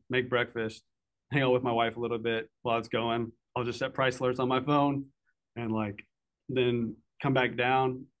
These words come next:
If I haven't been filled, like, whatever, I'll just stay in the trade. I can stay in the trade all day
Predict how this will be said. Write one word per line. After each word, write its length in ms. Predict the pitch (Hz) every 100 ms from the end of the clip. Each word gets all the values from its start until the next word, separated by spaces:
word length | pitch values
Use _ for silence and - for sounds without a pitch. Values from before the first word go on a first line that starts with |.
| -
If 200 | 123 - _
I 80 | 117
haven't 260 | 123 123
been 160 | 117 123
filled, 440 | 156 165 170 165 - _ _ _ _ _ _ _ -
like, 240 | 113 107
whatever, 300 | 113 123 135
I'll 100 | 123
just 140 | 117 -
stay 100 | 123
in 140 | 120
the 80 | 120
trade. 320 | 123 123 120
I 80 | 123
can 100 | 123
stay 140 | 127
in 80 | 123
the 80 | 117
trade 200 | 127 120
all 140 | 117
day 380 | 120 123 110 110